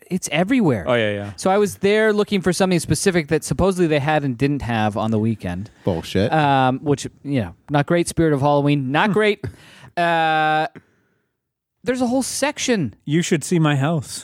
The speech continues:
Speaker 2: <laughs> I have two neca action figures, one with cloth, one the Ultimate. I have a light up, um, statue of him.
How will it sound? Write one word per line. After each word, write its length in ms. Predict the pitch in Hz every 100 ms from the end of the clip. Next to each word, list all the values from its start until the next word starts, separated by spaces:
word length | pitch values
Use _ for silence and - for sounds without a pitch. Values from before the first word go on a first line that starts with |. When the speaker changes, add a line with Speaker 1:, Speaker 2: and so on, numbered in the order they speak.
| -
Speaker 2:
<laughs> 40 |
I 1500 | 175 202 226 202 226 - 240 - 226 - - 330 269 131 151 165
have 360 | 180 175 147
two 300 | - 220 233
neca 280 | 214 202 190
action 400 | 180 170 - 175
figures, 640 | 147 160 147 151 151 - -
one 220 | 151 160
with 160 | 147
cloth, 420 | - 151 139 139 -
one 300 | 143 139 131
the 100 | 131
Ultimate. 460 | 127 127 147 139 - - - -
I 100 | 139
have 220 | 147 151
a 80 | 135
light 280 | 135 147 147
up, 260 | 147 143 _ _ -
um, 360 | 127 131 127 120
statue 480 | - 135 131 -
of 120 | 139 131
him. 400 | 135 127 123